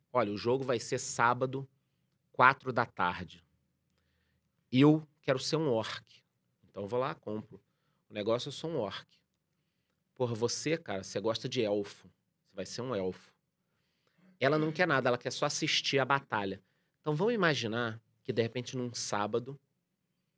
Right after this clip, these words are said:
cem mil pessoas vão disputar um jogo, cada uma dessas pessoas na sua casa, e, e vão ter cem mil pessoas dentro de um jogo disputando, cara.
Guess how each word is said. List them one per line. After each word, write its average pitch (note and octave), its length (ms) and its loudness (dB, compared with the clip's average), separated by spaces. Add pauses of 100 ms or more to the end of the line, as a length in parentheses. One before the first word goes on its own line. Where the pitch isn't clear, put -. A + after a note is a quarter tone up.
(300)
cem F3+ 460 -2
mil D3+ 220 2
pessoas A2+ 880 -4 (580)
vão A2 220 -4
disputar A2+ 480 -6
um B2+ 140 -4
jogo, G#2+ 600 -4 (840)
cada F#3+ 380 6
uma E3+ 420 0 (180)
dessas - 280 -4
pessoas A#2+ 300 -8
na A#2+ 140 -4
sua F3+ 360 -4
casa, A#2 680 -4 (1500)
e, B2 160 -20
e B2+ 80 -14
vão C#3+ 180 -10
ter D#3 120 -14
cem F3+ 220 -2
mil F#3 140 0
pessoas D#3+ 340 -4
dentro E3 380 0
de E3 80 -2
um E3 80 4
jogo D#3 260 2
disputando, D3 680 -4
cara. - 240 -18